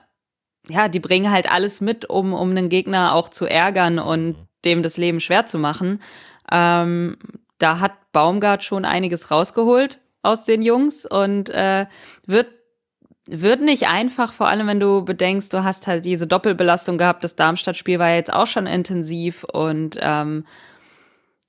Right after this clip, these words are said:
Speaker 1: ja, ähm, aber musst du halt durch, ne? Wenn, wenn du noch in allen Wettbewerben vertreten bist, was du ja auch sein willst, dann hast du eben diese englischen Wochen und dann,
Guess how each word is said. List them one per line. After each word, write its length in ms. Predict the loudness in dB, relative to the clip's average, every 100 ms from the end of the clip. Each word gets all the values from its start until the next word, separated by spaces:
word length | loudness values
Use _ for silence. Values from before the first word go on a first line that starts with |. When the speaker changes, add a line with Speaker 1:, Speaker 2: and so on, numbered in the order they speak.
| _
Speaker 1:
ja, 420 | 2 2 2 -2 -4
ähm, 500 | 0 0 0 -2 -6 -2
aber 220 | 0 2
musst 200 | 0 0
du 60 | 0
halt 160 | 2
durch, 260 | 2 2 0
ne? 460 | -2 0 -2 -6 -2
Wenn, 520 | 0 0 -2 -4 -8 _ _
wenn 180 | 0 2
du 140 | 2 2
noch 180 | 2
in 80 | 0
allen 280 | 0 2 2
Wettbewerben 440 | 0 0 0 0
vertreten 460 | -2 -6 -4 -2 -2
bist, 220 | -2 -2
was 120 | -4
du 100 | 0
ja 140 | 2 2
auch 80 | 2
sein 400 | 0 2 0 2
willst, 400 | 2 2 -2 0
dann 240 | 2 2
hast 200 | 0 0
du 20 |
eben 240 | 0 0 0
diese 180 | -2 0
englischen 460 | 0 0 -2 0
Wochen 320 | 0 2 0
und 240 | 0 -2 -2
dann, 240 | -2 -2